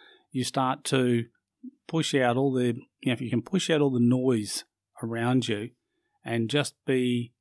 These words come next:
within your own thoughts, sometimes that's a really great place. And, and from that, sometimes great ideas can come from that,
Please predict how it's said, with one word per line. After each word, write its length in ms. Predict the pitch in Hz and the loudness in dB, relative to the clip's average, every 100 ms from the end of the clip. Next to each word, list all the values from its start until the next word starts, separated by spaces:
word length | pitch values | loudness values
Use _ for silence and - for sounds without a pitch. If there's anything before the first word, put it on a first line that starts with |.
| _ | _
within 400 | 135 139 151 143 | -4 2 4 6
your 180 | 123 117 | 4 2
own 160 | 120 117 | 0 -2
thoughts, 560 | - 143 208 214 - - _ _ _ _ | 0 0 0 -2 -8 -10 _ _ _ _
sometimes 520 | - 131 135 120 113 | -4 -2 0 -2 0
that's 180 | 123 127 | -2 -4
a 60 | |
really 240 | 120 131 120 | -2 -2 0
great 300 | 123 113 - | -4 -6 -2
place. 320 | 127 110 - | -2 -2 -4
And, 140 | - - | -10 -12
and 100 | 131 | -4
from 240 | 156 151 | 2 4
that, 220 | 131 123 - | 4 0 -4
sometimes 460 | 131 123 127 113 | -4 -2 -2 -4
great 320 | - 131 127 | -4 0 0
ideas 460 | 127 110 104 120 123 | 0 0 0 0 0
can 180 | - 120 | -4 -6
come 260 | - 113 | -4 -6
from 220 | 117 117 113 | -4 -2 -2
that, 220 | 110 | -2